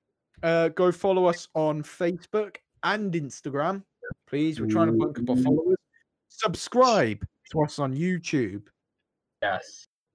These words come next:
Speaker 1: And, uh, yeah, and, you know, drop a comment, drop a like, all that. Listen to us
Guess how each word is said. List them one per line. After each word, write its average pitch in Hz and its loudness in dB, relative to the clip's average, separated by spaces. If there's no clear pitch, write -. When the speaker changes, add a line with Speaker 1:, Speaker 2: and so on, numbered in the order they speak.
Speaker 1:
And, 175 0
uh, 175 4
yeah, 208 0
and, 156 -6
you 147 -2
know, 135 0
drop 156 -6
a - -20
comment, 180 -4
drop 165 -12
a 131 -2
like, 165 0
all 131 -2
that. 160 0
Listen 190 0
to 190 2
us 175 2